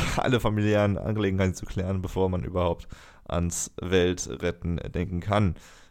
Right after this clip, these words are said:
was sehr spannend ist, weil es nicht nervt. Man könnte meinen, so: "Leute, reißt euch zusammen, die Welt geht unter."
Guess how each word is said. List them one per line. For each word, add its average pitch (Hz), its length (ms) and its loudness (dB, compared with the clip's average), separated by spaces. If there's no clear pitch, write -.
was - 420 -2
sehr 104 220 2
spannend 110 380 2
ist, 113 260 -2
weil 95 120 2
es - 100 -6
nicht 98 140 -2
nervt. 104 460 2
Man 101 80 -2
könnte 98 180 -2
meinen, 95 260 4
so: 95 100 0
"Leute, 98 320 4
reißt 95 180 0
euch 98 80 -8
zusammen, 101 340 0
die 90 80 -2
Welt 104 180 4
geht 104 140 -2
unter." 98 360 2